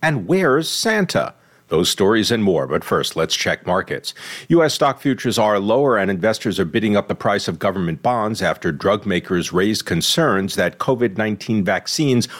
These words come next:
won't work as well against the new Omicron strain. S and P five hundred, Nasdaq one hundred, and Dow futures are down as much as one percent after Moderna's chief executive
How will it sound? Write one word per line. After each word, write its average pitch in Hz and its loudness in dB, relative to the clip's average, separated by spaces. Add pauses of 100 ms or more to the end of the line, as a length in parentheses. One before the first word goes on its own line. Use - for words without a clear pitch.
(180)
won't 135 2
work 151 2
as 104 -4
well 127 2
against 101 -2
the 98 2
new 113 4
Omicron 104 0 (160)
strain. 135 0 (460)
S 87 -2
and 90 -4
P 92 0
five 80 0
hundred, 139 -2
Nasdaq 95 -2
one 95 0
hundred, 92 0
and 80 -2
Dow 113 0
futures - -4
are 80 0
down 95 -2
as - -6
much 87 -2
as 82 -4
one 67 -6
percent 120 -2
after 78 -4
Moderna's 82 -2
chief - -4
executive 90 -2